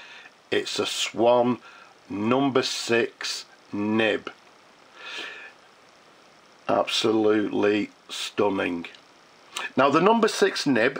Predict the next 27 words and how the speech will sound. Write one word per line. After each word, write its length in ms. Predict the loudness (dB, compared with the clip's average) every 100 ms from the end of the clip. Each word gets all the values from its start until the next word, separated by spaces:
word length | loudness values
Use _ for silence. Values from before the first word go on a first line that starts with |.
| -6
as 240 | -2 -2
far 240 | 2 4 4
as 120 | 4
I'm 300 | 4 4 2
aware, 600 | 2 4 4 4 0 0 -12 -14 -16 -2
it's 240 | 0 4
not 260 | 4 4 4
the 120 | 2
largest 840 | 4 4 4 4 2 2 -2 0
nib 340 | -2 0 0 0
within 320 | 2 2 2
the 80 | -2
Swan 480 | -4 2 2 4 4
range. 360 | 2 0 -2
I 40 | 0
believe 840 | 2 2 2 2 -2 -4 -6 -10 -14 -16 -18 -6
there 200 | 2 2
was 580 | 4 4 4 2 -2 -8 -12 -20 _ 0
a 180 | 2
number 500 | 4 2 4 2 2 2
eight 480 | 4 4 2 -4 -10 -10 -6
nib, 460 | -2 0 0 -2 -10 -2
which 240 | 0 2
I've 100 | 2
not 240 | 2 0
come 200 | 0 0
across, 640 | 0 -2 2 2 2 -4